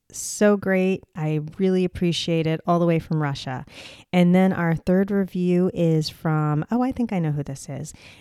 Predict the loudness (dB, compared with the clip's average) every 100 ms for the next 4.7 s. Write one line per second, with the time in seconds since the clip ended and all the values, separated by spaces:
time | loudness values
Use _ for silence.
0 | _ -2 4 6 6 4 2 -2 -2 0
1 | 0 -2 -2 -2 0 -2 -4 -6 -6 -6
2 | -4 -2 0 0 -2 -4 -2 0 0 0
3 | -2 -6 -12 -4 -2 0 -2 -4 -6 -8
4 | -6 -4 -4 -6 -6 -8 -12